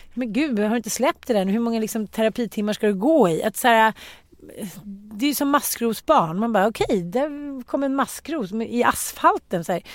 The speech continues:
Vi har ju olika liksom strategier att överleva. Sen måste man ju någon gång ta tag i det, men det är bara liksom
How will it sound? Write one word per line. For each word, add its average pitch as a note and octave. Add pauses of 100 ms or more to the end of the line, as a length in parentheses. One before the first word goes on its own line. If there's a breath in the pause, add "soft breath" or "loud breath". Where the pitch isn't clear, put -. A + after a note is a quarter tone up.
(360 loud breath)
Vi A#3+
har E4
ju E4+
olika C4
liksom A3+
strategier C#4
att -
överleva. C4
Sen A#3+
måste C4+
man C#4
ju C4
någon A3
gång F#3+
ta G#3
tag C4+
i F3+
det, E3+
men G#3
det B3
är C#4
bara C4
liksom A#3